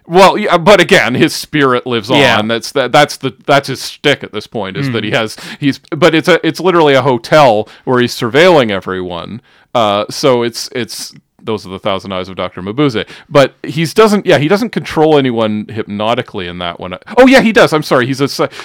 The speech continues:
Speaker 1: he's a psychologist who has, uh, a woman under his, uh, under his, uh, control because, uh, she's his patient,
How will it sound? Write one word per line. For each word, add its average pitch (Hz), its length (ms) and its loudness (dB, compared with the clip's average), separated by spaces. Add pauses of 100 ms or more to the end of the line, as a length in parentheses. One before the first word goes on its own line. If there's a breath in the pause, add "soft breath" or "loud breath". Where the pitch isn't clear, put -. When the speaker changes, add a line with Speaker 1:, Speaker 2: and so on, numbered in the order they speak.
Speaker 1:
he's 156 140 -2
a 147 60 -8
psychologist 160 680 2
who 123 120 -4
has, 117 380 -2
uh, 110 200 -2
a 110 60 -2
woman 117 320 -2
under 104 300 -4
his, 95 340 -8
uh, 87 320 -6 (340 soft breath)
under 104 280 -4
his, 101 320 -8
uh, 90 360 -6 (140)
control 104 480 -6
because, 98 480 -10
uh, 90 320 -8
she's 95 260 -12
his 92 140 -16
patient, 104 580 -8